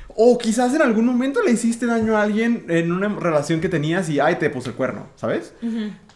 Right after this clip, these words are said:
Speaker 1: Y todas esas cosas se tienen que trabajar, evidentemente el daño se tiene que resarcir, pero tampoco puedes vivir odiándote por eso por siempre.
Speaker 2: De acuerdo.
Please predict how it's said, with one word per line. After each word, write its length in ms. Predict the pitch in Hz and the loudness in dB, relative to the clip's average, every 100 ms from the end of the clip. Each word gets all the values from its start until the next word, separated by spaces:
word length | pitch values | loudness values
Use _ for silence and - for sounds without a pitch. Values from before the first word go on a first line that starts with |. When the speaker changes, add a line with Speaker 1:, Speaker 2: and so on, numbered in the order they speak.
| - | -2
Speaker 1:
Y 100 | 220 | 4
todas 280 | 285 339 339 | 8 8 6
esas 120 | 294 | -6
cosas 200 | 247 240 | -4 -2
se 100 | 233 | -2
tienen 300 | - 202 240 | -2 -2 0
que 120 | 240 | 0
trabajar, 500 | 220 214 151 151 160 156 | 0 0 -2 -4 -4 -4
evidentemente 640 | 143 160 175 196 190 196 | -4 -2 -2 -2 0 0
el 100 | 160 | 2
daño 260 | 151 175 | 0 -2
se 120 | 170 160 | -2 -4
tiene 240 | 147 147 | -2 -2
que 100 | 151 | -2
resarcir, 720 | 139 143 120 120 123 180 - - - - - - | -4 -6 -8 -6 -4 -6 -10 -20 -20 -20 -8 4
pero 640 | 220 254 214 453 - - - - - - - - _ _ _ | 6 6 4 -2 -6 -16 -20 -20 -20 -20 -20 -20 _ _ _
tampoco 480 | - 190 185 220 233 | 0 2 2 2 2
puedes 300 | 233 226 208 | 6 6 6
vivir 260 | 180 160 170 | 2 2 2
odiándote 520 | 160 151 147 147 135 | 2 0 -2 -4 -6
por 160 | 120 117 | -6 -6
eso 240 | 117 120 | -8 -10
por 140 | 107 101 | -10 -12
siempre. 400 | 95 90 98 - _ _ _ _ _ _ _ _ - | -12 -14 -18 -20 _ _ _ _ _ _ _ _ -18
Speaker 2:
De 80 | 151 | -14
acuerdo. 360 | 135 127 - | -14 -14 -16